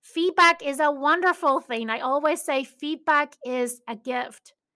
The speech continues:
I know in the moment we're receiving the feedback that is not aligned what we were expecting to hear or what we wanted to hear, it can feel uncomfortable. Sometimes we even take it personal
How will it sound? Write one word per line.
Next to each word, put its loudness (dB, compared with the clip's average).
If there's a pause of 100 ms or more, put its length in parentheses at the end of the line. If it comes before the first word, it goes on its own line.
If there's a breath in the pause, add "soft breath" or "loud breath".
(340 soft breath)
I 0
know 8
in 2
the -2
moment 0
we're -2
receiving -8
the -4
feedback -2
that -4
is -8
not 0
aligned 2
what -6
we -8
were -6
expecting -4
to -16
hear -4
or -4
what -8
we -8
wanted -2
to -10
hear, -4 (320 soft breath)
it -14
can -8
feel -4
uncomfortable. -4 (520)
Sometimes -2
we -10
even -6
take -8
it -10
personal -4